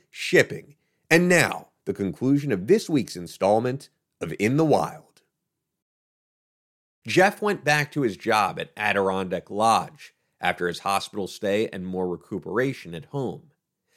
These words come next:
After the attack, he completed his first hike,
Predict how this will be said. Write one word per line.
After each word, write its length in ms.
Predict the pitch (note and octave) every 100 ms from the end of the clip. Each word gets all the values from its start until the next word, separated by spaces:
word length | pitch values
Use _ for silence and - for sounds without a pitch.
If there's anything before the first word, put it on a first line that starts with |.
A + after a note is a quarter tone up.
| _ -
After 360 | G2+ - G2
the 160 | F2+ F2+
attack, 580 | - - A#2+ A#2 A#2 - _ _ -
he 100 | A2
completed 500 | G#2 - C#3 A#2+ F#2+
his 200 | F2 -
first 400 | A#2+ G#2 - -
hike, 420 | C#3 - -